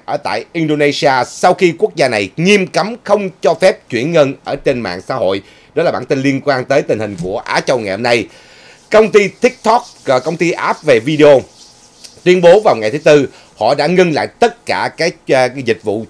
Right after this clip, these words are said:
chuyển ngân và chuyển tiền tại Indonesia sau khi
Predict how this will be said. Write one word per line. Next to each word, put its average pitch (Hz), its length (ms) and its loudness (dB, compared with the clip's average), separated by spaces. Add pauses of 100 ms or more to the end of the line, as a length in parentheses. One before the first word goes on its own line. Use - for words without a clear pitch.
chuyển 135 260 2
ngân 147 280 4
và 101 120 -6
chuyển 120 300 -6
tiền 107 220 -2
tại 95 280 -10
Indonesia 135 600 -2 (420)
sau 185 220 2
khi 180 200 2